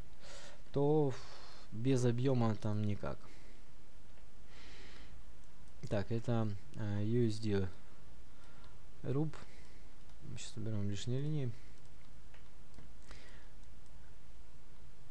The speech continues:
Обратите внимание, что у каждой торговой сессии, ну, либо она просто серая в данной окраске, либо идёт таким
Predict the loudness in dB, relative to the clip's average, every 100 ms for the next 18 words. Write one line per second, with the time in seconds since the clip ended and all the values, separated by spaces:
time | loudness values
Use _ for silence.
0 | -2 -2 -2 0 2 2 2 2 4 2
1 | 2 2 4 4 4 2 2 2 2 2
2 | 0 2 2 2 2 0 -2 -2 -2 -2
3 | -2 -2 -2 2 2 4 4 4 2 0
4 | 0 2 2 2 0 2 2 2 2 2
5 | 2 0 -2 0 2 2 2 2 2 2
6 | 0 0 0 2 2 4 2 2 2 2
7 | 2 0 0 2